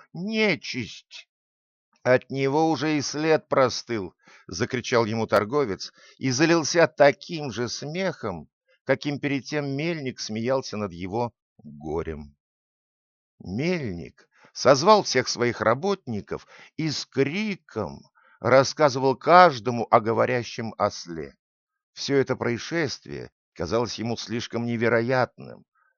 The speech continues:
Он ещё мало повидал на белом свете.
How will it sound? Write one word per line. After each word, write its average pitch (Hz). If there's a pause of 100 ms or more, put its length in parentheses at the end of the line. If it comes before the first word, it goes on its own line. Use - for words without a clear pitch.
(120)
Он 80
ещё 90
мало 95
повидал 80
на 76
белом 78
свете. 76